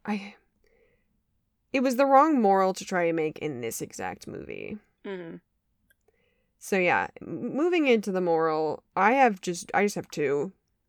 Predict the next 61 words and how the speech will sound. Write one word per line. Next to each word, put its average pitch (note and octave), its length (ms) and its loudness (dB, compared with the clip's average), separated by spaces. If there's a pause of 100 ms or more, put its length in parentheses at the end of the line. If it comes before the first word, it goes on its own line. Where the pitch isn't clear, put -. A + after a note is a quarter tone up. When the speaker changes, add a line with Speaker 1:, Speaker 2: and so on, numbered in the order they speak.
(1000)
Speaker 2:
Yeah, D#3+ 260 -6
I G#3+ 120 2
know A#3+ 80 2
you A#3+ 140 0
talked F#3 200 0
about E3+ 200 -2 (340)
during F3+ 260 0
the D#3+ 60 -8
movie D#3 340 -4
that D3+ 260 -2
you E3+ 120 -6
had D#3 220 -6
one, D#3 180 -4
but D#3 120 -4
you - 60 -4
were E3 80 -2
trying D#3+ 240 -6
to D#3 280 -6 (280)
find E3+ 320 -8
better D#3 240 -4
wording D#3 300 -6
for D#3 200 -2
it. - 140 -4
Did E3+ 140 -14
you E3 160 -4 (160)
come F3 140 -10
up - 120 -6
Speaker 1:
I D4+ 40 2
Speaker 2:
with D#4+ 80 0
Speaker 1:
still G4+ 200 2
don't F#4 80 2
Speaker 2:
something? C4+ 120 2
Speaker 1:
have F#3+ 160 2
great F3 360 2
wording F3+ 340 0
for F#3 200 0
it. E3 120 2
The F#3 80 -2
two C#4+ 140 -8
that D4 100 -2
I C4+ 60 6
have G3+ 400 6
are, E3+ 420 4
you E3 240 -2
know, D3+ 140 -4
family F3 380 0
comes E3 320 -2
first, D#3+ 600 0 (180)
Speaker 2:
Mm-hmm. E3+ 220 -10 (180)
Speaker 1:
and F#3 180 0
then D#3 420 2
you F3 120 -8
can't F#3+ 240 2
have F#3 120 2
anyone F3 360 2
do E3 100 0
your E3 180 0
dirty D#3 280 -4
work D3+ 280 -4
for D#3 260 -4
you. F3 440 -2